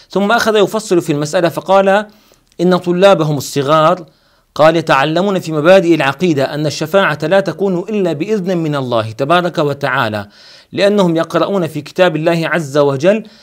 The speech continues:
'من ذا الذي يشفع عنده إلا بإذنه'". والسؤال هنا أيها الإخوة، هل إذا، هل أذن الله عز وجل لنا أن نسأل أهل القبور؟ هل هناك إذن من الله عز وجل أن نأتي أهل القبور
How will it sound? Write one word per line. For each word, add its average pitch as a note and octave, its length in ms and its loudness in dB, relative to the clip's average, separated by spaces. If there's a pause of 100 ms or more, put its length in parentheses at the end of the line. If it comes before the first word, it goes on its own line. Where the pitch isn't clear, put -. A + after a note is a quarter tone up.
(200)
'من F#3+ 320 0
ذا D#3 100 -2
الذي D#3+ 420 -2
يشفع D#3+ 440 -2
عنده D3 560 -4
إلا D3+ 240 -4
بإذنه'". A2+ 460 -8 (500)
والسؤال A3 380 -2
هنا G#3+ 220 0
أيها C#3+ 200 -4
الإخوة، A#2+ 420 -10 (360)
هل B3 160 -4
إذا، G#3 340 0
هل A3+ 360 2
أذن G3 220 2
الله E3 340 0
عز D#3 220 -2
وجل D#3 300 0
لنا D3+ 320 -2
أن D3 120 -4
نسأل D#3 240 -4
أهل C#3+ 200 -4
القبور؟ C3+ 520 -4 (1120)
هل B3+ 100 0
هناك G#3+ 300 0
إذن F#3 280 0
من D#3 140 -2
الله D#3+ 360 0
عز D3 240 -4
وجل D#3 360 0
أن C#3+ 120 -4
نأتي D#3 380 -6
أهل D#3+ 160 -4
القبور C#3 580 -2